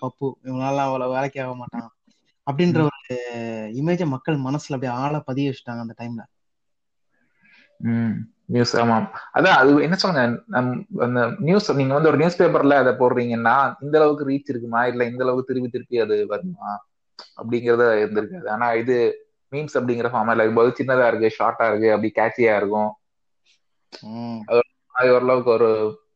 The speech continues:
Speaker 2: உ-, உட்கார்ந்து நியூஸ், நியூஸ் பேப்பர்ல ஒரு ஆர்டிகிள் வந்துச்சுன்னா பாதி பேர் அதை படிக்க போறது கிடையாது. ஆனா அது ஒரு பிக்சர், ஒரு சென்டென்ஸ் தான் அப்படின்னா அது வந்து நல்லா ரீச் ஆகுதுல்ல. அது வந்து
Speaker 1: ம்.
Speaker 2: நல்லா, ம், பிடிச்சிருக்காங்கன்னு நினைக்கிறேன். Almost இப்போ அந்த எலெக்ஷன் இன்ஃப்ளூயன்சிங் அப்படின்னு சொல்லி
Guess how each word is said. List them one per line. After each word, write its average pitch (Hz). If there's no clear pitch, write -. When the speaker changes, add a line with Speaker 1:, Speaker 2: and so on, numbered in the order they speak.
Speaker 2:
உ-, -
உட்கார்ந்து 127
நியூஸ், 139
நியூஸ் 143
பேப்பர்ல 139
ஒரு 127
ஆர்டிகிள் 127
வந்துச்சுன்னா 127
பாதி 117
பேர் 120
அதை 117
படிக்க 110
போறது 101
கிடையாது. 92
ஆனா 123
அது 120
ஒரு 117
பிக்சர், 131
ஒரு 117
சென்டென்ஸ் 123
தான் 110
அப்படின்னா 113
அது 117
வந்து 113
நல்லா 113
ரீச் 120
ஆகுதுல்ல. 95
அது -
வந்து 117
Speaker 1:
ம். 113
Speaker 2:
நல்லா, 104
ம், -
பிடிச்சிருக்காங்கன்னு -
நினைக்கிறேன். 101
Almost 135
இப்போ 131
அந்த 110
எலெக்ஷன் 131
இன்ஃப்ளூயன்சிங் 131
அப்படின்னு 113
சொல்லி 120